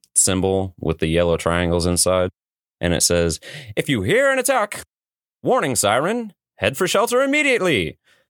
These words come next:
The symbol on screen denotes the location of a fallout shelter." And then we go over the effects of a nuclear bomb detonation. So what we get here is a visual depiction of a city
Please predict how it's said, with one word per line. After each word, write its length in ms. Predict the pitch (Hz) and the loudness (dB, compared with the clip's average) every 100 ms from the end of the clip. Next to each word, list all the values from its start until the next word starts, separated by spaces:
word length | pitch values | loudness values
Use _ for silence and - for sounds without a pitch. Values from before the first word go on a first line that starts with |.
| - | -6
The 100 | 82 | -2
symbol 340 | 202 254 254 | 0 2 2
on 200 | 262 247 | 2 0
screen 400 | - 262 214 156 | 0 0 2 2
denotes 320 | - 170 208 | 0 0 -2
the 100 | - | -2
location 560 | 208 208 220 151 160 175 | 0 0 0 0 0 0
of 80 | 170 | 0
a 60 | |
fallout 340 | 190 214 190 160 | 0 2 2 2
shelter." 520 | 165 147 120 87 78 _ _ _ _ _ _ _ _ - | 0 2 2 0 -2 _ _ _ _ _ _ _ _ -6
And 180 | 104 156 | -2 0
then 280 | 214 185 208 _ _ _ _ _ - - | 0 -2 -6 _ _ _ _ _ -18 -6
we 120 | 90 | 0
go 140 | 101 | 2
over 160 | 143 160 | 2 2
the 140 | 147 | 0
effects 340 | 143 156 180 - | 0 0 0 0
of 80 | 92 | 0
a 40 | |
nuclear 340 | 127 247 277 | 0 0 -2
bomb 320 | 233 135 165 - | 0 2 0 0
detonation. 640 | 113 82 80 78 - - - _ _ _ _ _ _ _ - | -2 0 0 0 0 -2 -4 _ _ _ _ _ _ _ -10
So 200 | - 127 | -4 0
what 160 | 156 | 0
we 80 | 147 | 0
get 220 | 156 156 | 0 0
here 320 | 139 214 180 165 | 0 0 0 0
is 520 | 120 123 123 113 - - | 0 2 0 0 -2 -4
a 80 | 98 | -4
visual 380 | 95 143 151 135 | -2 0 0 0
depiction 560 | 92 117 123 143 139 | 0 0 0 0 0
of 140 | - 87 | 0 0
a 60 | |
city 500 | 82 - 107 123 123 | 2 2 2 0 -2